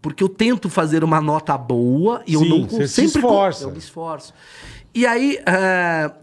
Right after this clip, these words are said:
Speaker 1: j-, já aconteceu de situação do tipo, minha mulher fala assim, "Ah, faz isso daqui." Eu falo, "Não, você não tirou nove? Faz você
Speaker 2: Faz
Speaker 1: essa
Speaker 2: você, você
Speaker 1: porra."
Speaker 2: que é inteligentona?
Speaker 1: É,
Speaker 2: É,
Speaker 1: tipo,
Speaker 2: então,
Speaker 1: vai
Speaker 2: faz
Speaker 1: criando
Speaker 2: aí.
Speaker 1: situações que eu falo, "Caralho." Mas assim, ter filho é um novo mundo.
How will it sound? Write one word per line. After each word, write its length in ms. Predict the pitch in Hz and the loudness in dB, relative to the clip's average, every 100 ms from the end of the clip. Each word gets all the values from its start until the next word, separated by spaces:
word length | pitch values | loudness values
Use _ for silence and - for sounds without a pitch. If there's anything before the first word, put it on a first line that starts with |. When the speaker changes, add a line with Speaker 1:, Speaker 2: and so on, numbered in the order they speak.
| _ - _ _ | _ -20 _ _
Speaker 1:
j-, 240 | 147 170 | -6 0
já 100 | 156 | 0
aconteceu 380 | 214 269 240 - | 2 0 -2 -2
de 80 | 208 | -4
situação 380 | - 226 - 214 | -2 -2 0 0
do 80 | 208 | 0
tipo, 300 | 214 202 196 | -2 -2 2
minha 160 | 185 | 2
mulher 200 | 175 170 | 2 0
fala 200 | 185 190 | 0 -2
assim, 240 | 185 - 240 | -2 -4 -4
"Ah, 160 | 277 | -4
faz 240 | - 254 233 | -2 -2 -2
isso 80 | 190 | -4
daqui." 160 | 240 | -4
Eu 40 | 226 | -2
falo, 180 | 240 311 | -2 -2
"Não, 80 | |
você 100 | 285 | -2
não 100 | 214 | -6
tirou 280 | 202 190 165 | -6 -6 -8
nove? 420 | 135 135 190 190 | -6 -4 -2 -4
Faz 220 | 120 - 185 | -4 -4 -2
você 160 | 233 | 0
Speaker 2:
Faz 120 | 160 | 0
Speaker 1:
essa 80 | 175 | 2
Speaker 2:
você, 240 | 226 226 226 | 0 0 0
você 60 | |
Speaker 1:
porra." 100 | 185 | 0
Speaker 2:
que 60 | 160 | 0
é 40 | 165 | 0
inteligentona? 840 | 147 156 139 156 151 208 247 165 | 0 0 2 0 0 0 2 0
Speaker 1:
É, 280 | 120 240 190 | -2 -6 -6
Speaker 2:
É, 80 | 175 | 0
Speaker 1:
tipo, 120 | 254 | 0
Speaker 2:
então, 180 | 196 - | 2 0
Speaker 1:
vai 140 | 160 | 0
Speaker 2:
faz 120 | 175 208 | 0 2
Speaker 1:
criando 320 | 240 - 214 | 2 2 0
Speaker 2:
aí. 40 | |
Speaker 1:
situações 760 | 214 196 208 185 - 185 196 220 | -6 -6 -4 -4 -4 -2 -2 -4
que 60 | 202 | -8
eu 40 | |
falo, 200 | 214 185 | -6 -8
"Caralho." 580 | 190 208 214 208 226 151 - - - - | -4 -4 -2 -4 -6 -10 -14 -20 -20 -10
Mas 180 | 156 226 | -2 0
assim, 300 | 320 170 107 - _ _ - | 0 -2 -2 -16 _ _ 0
ter 200 | 247 277 | 0 0
filho 600 | - 170 165 190 285 277 - _ _ _ _ _ _ | -6 -4 0 2 2 0 -12 _ _ _ _ _ _
é 80 | 147 | 0
um 120 | 175 | 2
novo 340 | 165 160 175 | 4 2 2
mundo. 440 | 277 269 165 113 | 2 2 2 -2